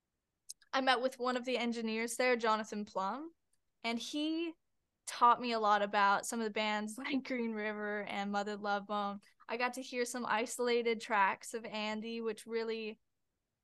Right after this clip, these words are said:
just pushed, pushed my, um, my drive from there. I got to sit at the Chloe Dancer piano.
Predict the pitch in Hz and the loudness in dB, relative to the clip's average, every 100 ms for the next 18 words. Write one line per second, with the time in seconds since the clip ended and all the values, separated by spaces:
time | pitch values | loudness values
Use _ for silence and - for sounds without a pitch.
0 | _ _ _ _ - - 226 233 - - | _ _ _ _ -8 -2 -2 -2 -10 -12
1 | - 262 254 - - - _ - 247 - | 4 6 6 0 -12 -20 _ -2 0 0
2 | - 220 214 208 196 196 190 214 226 - | -2 0 2 0 -2 -4 -6 -10 -16 -20
3 | _ _ _ 220 214 214 196 196 190 180 | _ _ _ 0 0 2 6 6 6 0
4 | - 208 202 202 190 190 - _ _ _ | -6 -6 -4 -2 -2 -4 -10 _ _ _
5 | - - 240 277 277 269 - 277 262 247 | -20 -6 6 8 8 0 8 10 10 6
6 | 247 - 240 233 220 214 214 226 208 - | 0 2 4 4 2 -2 -2 -4 -6 -4
7 | 226 214 202 202 196 196 | -4 -2 0 -2 -2 -4